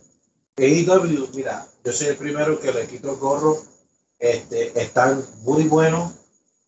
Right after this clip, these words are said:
Um, they're on fire. Tienen un, eh, eh, o sea, tienen, eh, mucho momentum muy bueno. Espero que esté así. Y si tú eres un fanático de la lucha libre, hermano,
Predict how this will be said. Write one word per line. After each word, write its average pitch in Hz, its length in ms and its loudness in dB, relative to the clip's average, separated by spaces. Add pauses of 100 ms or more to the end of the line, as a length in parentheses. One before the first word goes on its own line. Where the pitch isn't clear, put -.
Um, 117 680 -2 (320)
they're 131 180 6
on 139 160 -2
fire. 147 520 0
Tienen 131 340 -10 (140)
un, 135 400 -2
eh, 120 160 -8
eh, 120 120 -6
o - 40 -14
sea, 123 280 -4
tienen, 135 500 -8 (540)
eh, 117 460 6 (180)
mucho 135 640 2
momentum 131 720 -2 (440)
muy 120 340 0
bueno. 147 420 2 (640)
Espero 120 460 4
que 139 100 -2
esté 160 160 0
así. 165 500 -2 (260)
Y 131 80 -16
si 143 140 -8
tú 151 120 2
eres 170 120 4
un 190 140 2
fanático 180 460 2
de 170 100 0
la 156 100 4
lucha 165 320 -2
libre, 170 340 -4
hermano, 131 380 -4